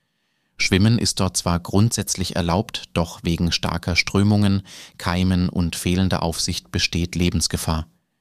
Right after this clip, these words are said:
Besonders gefährlich sind Sprünge von Brücken und das Schwimmen im Bereich des Schiffsverkehrs. Das Wetter. Heute ist es in der Region überwiegend sonnig mit Temperaturen bis zweiunddreißig Grad.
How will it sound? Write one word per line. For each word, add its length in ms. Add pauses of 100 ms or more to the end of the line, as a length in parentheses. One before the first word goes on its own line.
(580)
Besonders 420
gefährlich 500
sind 200
Sprünge 360
von 240
Brücken 400
und 180
das 140
Schwimmen 420
im 160
Bereich 400
des 200
Schiffsverkehrs. 880 (1300)
Das 220
Wetter. 320 (680)
Heute 280
ist 260
es 100
in 120
der 140
Region 400
überwiegend 600
sonnig 400
mit 160
Temperaturen 680
bis 240
zweiunddreißig 800
Grad. 440